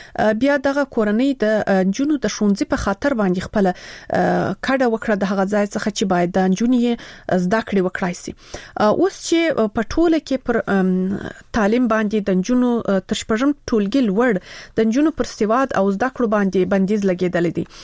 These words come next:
او، د پاکستان صدر اعظم هم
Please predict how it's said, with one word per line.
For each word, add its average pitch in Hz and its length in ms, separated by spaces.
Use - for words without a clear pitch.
او، 220 440
د 226 40
پاکستان 269 480
صدر 214 240
اعظم 247 320
هم 262 200